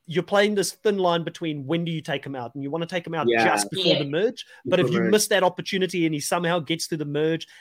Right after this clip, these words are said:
Speaker 1: and somehow
Speaker 3: Yeah.
Speaker 1: Dino is still there, Tariso is still there, Pinty is still there, he's got a few people he could potentially work with. But overall, I, I, I do really, like, I mean, for, for Chappies to make it to the merge, in my mind,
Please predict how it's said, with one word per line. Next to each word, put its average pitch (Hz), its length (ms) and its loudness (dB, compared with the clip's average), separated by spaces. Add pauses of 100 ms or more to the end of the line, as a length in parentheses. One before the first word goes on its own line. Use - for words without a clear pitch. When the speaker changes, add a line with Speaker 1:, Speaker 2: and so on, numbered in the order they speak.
Speaker 1:
and 147 140 -6
somehow 185 540 0
Speaker 3:
Yeah. 170 120 -4 (300)
Speaker 1:
Dino 185 340 4
is 175 120 6
still 170 320 0
there, 170 380 -2 (240)
Tariso 170 460 -2
is 165 100 0
still 170 180 -2
there, 165 180 0
Pinty 175 420 -6
is 160 100 -4
still 160 320 -4
there, 165 280 0
he's 135 160 -8
got 160 160 -4
a 151 40 -4
few 170 140 -8
people 170 240 -6
he 160 40 -2
could 156 100 -16
potentially 165 320 -6
work 165 160 -2
with. 170 120 -6 (220)
But 196 120 4
overall, 202 560 6
I, 180 140 2
I, 175 300 2
I 165 80 0
do 190 600 -2
really, 165 560 -4
like, 160 160 -4
I 180 40 -2
mean, 185 240 -4 (500)
for, - 200 -2 (200)
for 196 200 4
Chappies 247 440 0
to - 140 -6
make 165 440 0
it 151 240 -4 (160)
to 208 120 -2
the 165 100 0
merge, 131 580 -2
in 151 80 -4
my 151 200 2
mind, 127 360 -4